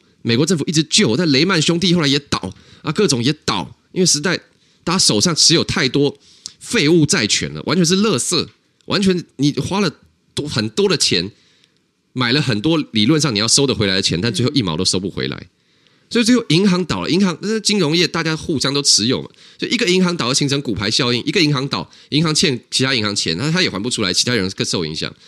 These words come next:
所以那时候变成所讲我们金融海啸，就骨牌一样，啪啪啪啪啪，雷曼兄弟倒了，各种倒倒倒倒倒倒倒。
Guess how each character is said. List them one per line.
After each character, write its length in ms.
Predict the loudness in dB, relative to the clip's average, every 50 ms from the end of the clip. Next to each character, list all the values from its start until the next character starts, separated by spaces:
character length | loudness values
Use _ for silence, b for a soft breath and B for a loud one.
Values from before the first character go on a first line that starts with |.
| B B B B B
所 140 | B -2 0
以 20 |
那 80 | 2 2
时 120 | 2 2
候 80 | 0 0
变 160 | 0 0 0
成 200 | 0 0 -2 -2 -6 -4
所 180 | -2 0 0 0
讲 140 | 0 0 -2
我 40 | -2
们 80 | 0
金 200 | 0 0 2 2
融 120 | 0 0 -2
海 220 | -4 -8 -6 -4
啸， 100 | -2 -2
就 80 | -2 -2
骨 180 | -4 -4 -6 -6
牌 200 | -4 -4 -2 0
一 60 | 0
样， 160 | 0 -2 -4 B B B B B B
啪 140 | B -2 0
啪 100 | 0 0
啪 100 | 0 0
啪 120 | 0 0 0
啪， 140 | 0 -2
雷 140 | -4 -6 -4
曼 140 | -4 -2 -2
兄 160 | -2 -2 -2
弟 100 | -4 -4
倒 200 | -4 -4 -6 -8
了， 80 | -8 -6
各 100 | -6 -6
种 160 | -6 -6 -8
倒 100 | -8 -8
倒 120 | -8 -8
倒 120 | -8 -8 -6
倒 120 | -6 -6
倒 120 | -6 -6 -6
倒 120 | -6 -8
倒。 160 | -10 -10 -12